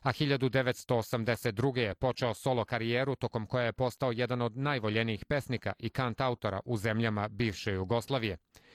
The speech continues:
Glumio je u nekoliko T V serija kao što su Pop Čira i Pop Spira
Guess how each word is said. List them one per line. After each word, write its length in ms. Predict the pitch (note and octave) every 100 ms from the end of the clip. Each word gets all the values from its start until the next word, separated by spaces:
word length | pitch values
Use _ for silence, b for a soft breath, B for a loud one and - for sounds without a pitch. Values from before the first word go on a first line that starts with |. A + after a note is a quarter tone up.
| B B B B
Glumio 380 | B2+ C3+ C3 A#2+
je 60 | G#2
u 100 | A2
nekoliko 440 | C3 D3 C#3 C#3+
T 160 | C#3 C3+
V 120 | C3
serija 380 | - C3+ D#3+ D3
kao 200 | A2+ G2
što 200 | - G#2+
su 160 | A2
Pop 260 | - A#2 -
Čira 400 | - B2+ B2+ A#2+
i 100 | F#2
Pop 260 | - G#2
Spira 400 | - - C#3+ C#3